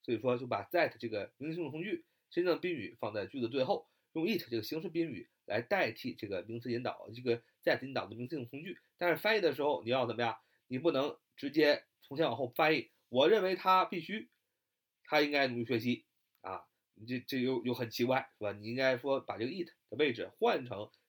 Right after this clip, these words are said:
that 引导的名词性动从工具来翻译，真正的 B 语来翻译。我认为，呃，它努力学习是必要的。的啊，我认为他努力用功是必要的。I believe it necessary that he should work hard. 好，这就是我们今天所要学习的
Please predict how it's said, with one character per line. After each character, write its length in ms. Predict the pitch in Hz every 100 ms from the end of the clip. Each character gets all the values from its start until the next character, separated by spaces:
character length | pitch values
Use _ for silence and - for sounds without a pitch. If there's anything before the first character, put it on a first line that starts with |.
| -
that 180 | 139
引 100 | 120
导 100 | 123
的 60 | 101
名 120 | 127
词 60 | 160
性 80 | 180
动 100 | 135
从 80 |
工 80 | 160
具 220 | 214 214 _
来 180 | - 113
翻 240 | 110 156 170
译， 120 | - -
真 140 | 208
正 100 | 247
的 80 | 156
B 80 | 131
语 60 | 117
来 140 | 104
翻 220 | - 131
译。 100 | 123 - _ _
我 160 | 180
认 100 | 262 226
为， 280 | 180 202 - _ _ -
呃， 160 | 117
它 380 | 120 156 156 -
努 160 | 120 143
力 60 |
学 180 | 143 165
习 320 | 170 156 185 -
是 340 | - 110 90 _ _ _ _ _ -
必 80 | 190
要 100 | 240
的。 40 | 156
的 140 | - -
啊， 160 | - - 135
我 180 | 160 190
认 120 | 226
为 80 | 180
他 80 |
努 140 | 180 143
力 60 |
用 120 | 175 170
功 240 | 208 220
是 140 | - 123
必 100 | 147
要 200 | 156 127
的。 140 | - _ _ _ _
I 140 | 143
believe 340 | 135 175 233 254
it 300 | 147 160 165 _ _
necessary 840 | 110 139 233 240 175 156 156 214 240 _ _ _ _
that 220 | 139 135 -
he 160 | - 180
should 380 | - 127 131 - _
work 220 | 120 123 - _
hard. 320 | 175 143 87 - _ _ _ _ _ _ _ _ _ _ _
好， 120 | 104
这 140 | 107 139
就 80 |
是 20 | 131
我 40 |
们 140 | 120
今 160 | 120 156
天 280 | 165 165 -
所 180 | - 104
要 100 | 107
学 120 | 123
习 120 | 143
的 240 | 160 -